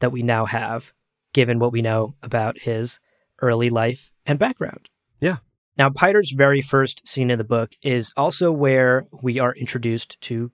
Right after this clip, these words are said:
Speaker 1: Baron Harkonnen.
Speaker 2: Right.
Speaker 1: And this is where we mostly get a sense of how tired <laughs> the Baron is of all of Piter's <laughs> shenanigans. And now that we know he's kind of been working with him for twenty-five years,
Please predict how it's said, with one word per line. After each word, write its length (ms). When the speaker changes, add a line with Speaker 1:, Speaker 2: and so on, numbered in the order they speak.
Speaker 1:
Baron 320
Harkonnen. 500
Speaker 2:
Right. 220
Speaker 1:
And 320
this 240
is 200
where 220
we 380
mostly 280
get 140
a 40
sense 400
of 200
how 500
tired 640
<laughs> 200
the 80
Baron 420
is 280
of 160
all 200
of 140
Piter's 320
<laughs> 0
shenanigans. 680
And 140
now 160
that 80
we 120
know 180
he's 200
kind 220
of 100
been 220
working 360
with 120
him 140
for 180
twenty-five 500
years, 340